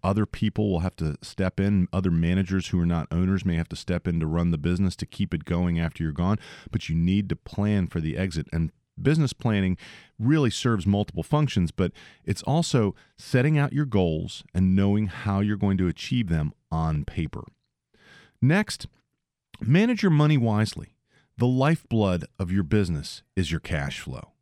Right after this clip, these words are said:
Cash is king. So if you need to buy inventory or pay for services or promote or market your business, which can be very expensive, or repla-, repair your tools and equipment that are needed in your business,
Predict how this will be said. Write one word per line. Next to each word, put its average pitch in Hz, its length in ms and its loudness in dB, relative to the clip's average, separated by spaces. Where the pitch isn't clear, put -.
Cash 135 560 2
is 98 180 2
king. 85 440 -2
So 131 340 2
if 110 140 -2
you 131 100 4
need 147 220 2
to 127 80 2
buy 101 340 2
inventory 78 800 0
or 71 80 -8
pay 113 280 -2
for 107 160 0
services 90 720 -2
or 151 140 -4
promote 120 640 4
or 87 100 2
market 98 480 2
your 71 120 -4
business, 65 420 -8
which 73 160 -10
can 82 160 -2
be 76 100 -2
very 85 240 -2
expensive, - 640 -4
or 160 320 2
repla-, - 600 -2
repair 131 420 2
your 117 160 2
tools 135 360 0
and 110 80 4
equipment - 560 -4
that 95 240 -2
are 92 120 2
needed 101 320 4
in 76 140 -2
your 67 80 -6
business, 65 460 -12